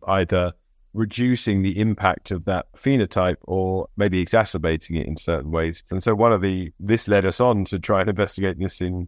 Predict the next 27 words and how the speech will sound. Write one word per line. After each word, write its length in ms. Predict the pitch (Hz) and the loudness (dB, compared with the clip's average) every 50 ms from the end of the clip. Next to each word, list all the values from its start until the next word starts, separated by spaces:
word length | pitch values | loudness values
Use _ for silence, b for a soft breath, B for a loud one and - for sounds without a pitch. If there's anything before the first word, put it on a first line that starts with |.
| - - | -8 -4
in 160 | 98 101 98 | -2 -2 0
trans 380 | - - 110 98 95 95 85 | 4 4 6 6 4 4 0
men 480 | 90 104 117 120 104 90 90 87 85 85 - - | 0 2 4 4 4 4 2 -2 -4 -4 -6 -2
who 140 | 98 92 | -2 0
were 100 | 90 92 | 2 2
undergoing 340 | 90 87 85 90 90 87 90 | 0 0 0 2 2 2 2
testosterone 680 | 87 - 90 - - 95 87 - - 90 87 87 87 87 | 0 -2 -4 -2 -2 -2 -2 -2 -2 -2 0 0 0 0
and 100 | 87 85 | 0 0
gender-affirming 760 | 90 92 87 87 87 87 82 - 92 90 90 90 87 90 90 90 - | 0 0 0 0 0 -2 0 0 0 0 2 0 0 -2 -4 -4 0
therapies. 600 | - 127 127 117 95 82 - 87 85 85 82 - 98 | 4 4 6 6 4 2 0 0 0 0 0 0 0
And 180 | 95 92 92 - - | 0 0 -2 -4 -4
it 160 | 87 - 92 | -4 -2 -2
is 180 | 95 - - - - _ _ - | -4 -4 -6 -14 -20 _ _ 4
fascinating 720 | 131 123 - - - 107 98 95 90 - 98 90 87 90 | 4 4 4 2 0 0 2 2 2 0 -2 -2 0 0
work, 320 | 101 113 107 90 87 - 92 | 2 2 2 2 2 -2 -4
as 160 | 87 85 95 | -6 -6 -6
it 120 | - - | -8 -4
seems 380 | - - 110 98 95 90 - 95 | -2 0 2 2 2 2 2 2
like 260 | 90 87 87 87 - - _ _ _ _ _ _ - | 2 2 2 0 -4 -12 _ _ _ _ _ _ 0
bacteria 580 | 107 98 - - - 117 110 107 101 95 90 | 0 0 0 0 0 2 2 4 2 2 0
in 260 | 87 101 107 104 98 | 0 2 2 2 2
the 100 | 95 90 | 0 0
vagi-, 440 | 80 90 95 90 92 104 101 - - | 0 0 -2 0 2 2 2 0 0
vaginal 360 | - 110 104 90 - 90 85 | 0 0 0 2 0 -2 -4
cavity 680 | 85 - - 139 139 117 98 - - 82 80 82 87 - _ | -4 0 0 0 2 0 -2 -6 -6 -4 -4 -4 -6 -8 _
potentially 560 | - 107 95 - 120 117 107 - - 95 95 | -8 -6 -4 0 0 0 -2 -2 -2 -2 -2
release 440 | 92 90 92 92 92 107 113 107 98 | -2 -2 -2 -2 -2 -2 -2 -4 -6